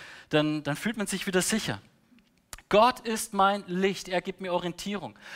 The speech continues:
Das Zweite, was er sagt, ist, Gott ist mein Heil. Und von diesem Wort kommt auch der Name Jesu, Gott ist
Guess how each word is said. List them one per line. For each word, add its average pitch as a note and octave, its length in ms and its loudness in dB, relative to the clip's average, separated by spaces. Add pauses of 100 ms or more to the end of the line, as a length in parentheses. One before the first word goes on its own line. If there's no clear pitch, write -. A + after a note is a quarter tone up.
(140)
Das - 200 0
Zweite, A#3 500 2
was F#3+ 180 -2
er F3 60 -8
sagt, - 300 -8
ist, - 180 -14
Gott G3 260 -4
ist - 260 -16
mein F#3+ 320 -4 (320)
Heil. G3 340 0 (520)
Und B2+ 120 -14
von C#3+ 100 -10
diesem D3+ 340 -10
Wort F3 280 0
kommt D#3+ 200 -4
auch D3 140 2
der D#3 140 -2
Name E3 280 0
Jesu, D#3+ 400 -10
Gott E3 320 -6
ist - 280 -8